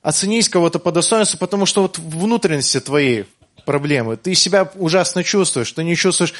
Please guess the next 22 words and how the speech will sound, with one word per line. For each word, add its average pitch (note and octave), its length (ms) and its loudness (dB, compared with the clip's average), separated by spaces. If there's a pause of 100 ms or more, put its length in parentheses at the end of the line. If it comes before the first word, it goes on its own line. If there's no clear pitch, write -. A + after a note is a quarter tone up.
(340)
любви E3+ 280 2
по E3+ 140 0
отношению E3 480 0
к - 60 -6
самому E3 360 -2
себе. D#3 580 -2 (1200)
Братья D#3 320 -6
и - 20 -4
сёстры, D#3 420 -2 (960)
нам C3+ 160 -4
нужно D3 220 0
прийти - 300 -4
к C3 40 -8
Господу, C3+ 420 -4
чтобы A#2 320 -6
от A2 100 -8
Него C3+ 220 -4
нам A2 160 -4
получить A2 420 -10
исцеление A#2 500 -6
нашей G2 300 -12
души. - 360 -14